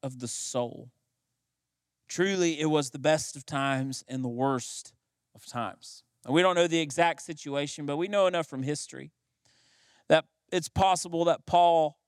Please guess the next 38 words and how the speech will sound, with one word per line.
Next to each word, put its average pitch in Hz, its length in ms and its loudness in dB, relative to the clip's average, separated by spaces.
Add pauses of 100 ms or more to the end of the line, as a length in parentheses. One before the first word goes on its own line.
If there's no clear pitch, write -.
(720)
is 151 140 0 (100)
speaking 147 840 -2 (480)
all 233 400 6
alone 127 460 -4 (500)
from 143 220 -2
a 127 40 0
dark 143 300 2
hole 120 440 -8
in 123 120 -8
a 117 40 -8
prison. 110 480 -6 (960)
It's - 120 -10
possible 190 460 2
that 180 120 4
he 190 100 -2
has 170 220 0
nothing 190 500 -2
to 165 200 -8
eat 170 400 -16 (800)
because 147 340 4
the 160 80 -6
prison 175 360 -2
system 160 400 -6
there 160 140 4
is 147 100 -2
not 160 240 0
like 151 200 0
what 147 120 -2
we 139 140 -4
have 147 240 2
today. 123 480 0 (280)
Rome 185 360 2
did 175 120 0
not 180 220 0
provide 160 400 2
prisoners 156 480 -4
with 131 160 -6
food 170 520 2